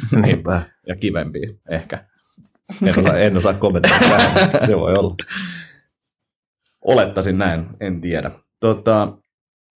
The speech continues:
Speaker 1: Joo, mut tää oli tota
Speaker 2: Joo, siis hyvä, hyvä kysymys, oli
Speaker 1: Joo.
Speaker 2: trolli tai ei, niin,
Speaker 1: Just näin,
Speaker 2: niin,
Speaker 1: tosi
Speaker 2: niin, oli,
Speaker 1: mielenkiintoinen.
Speaker 2: oli hyvä kysymys.
Speaker 1: Joo.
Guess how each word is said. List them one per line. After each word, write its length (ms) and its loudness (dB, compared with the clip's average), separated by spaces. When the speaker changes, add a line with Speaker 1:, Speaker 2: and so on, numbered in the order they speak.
Speaker 1:
Joo, 260 2
mut 180 -4
tää 120 2
oli 160 2
tota 340 -4
Speaker 2:
Joo, 160 4
siis 180 0
hyvä, 280 4
hyvä 160 2
kysymys, 420 2
oli 120 2
Speaker 1:
Joo. 100 4
Speaker 2:
trolli 240 2
tai 180 -2
ei, 220 0
niin, 160 0
Speaker 1:
Just 180 0
näin, 140 2
Speaker 2:
niin, 100 2
Speaker 1:
tosi 120 2
Speaker 2:
niin, 40 4
oli, 80 2
Speaker 1:
mielenkiintoinen. 460 0
Speaker 2:
oli 160 2
hyvä 180 -2
kysymys. 340 -12
Speaker 1:
Joo. 300 -2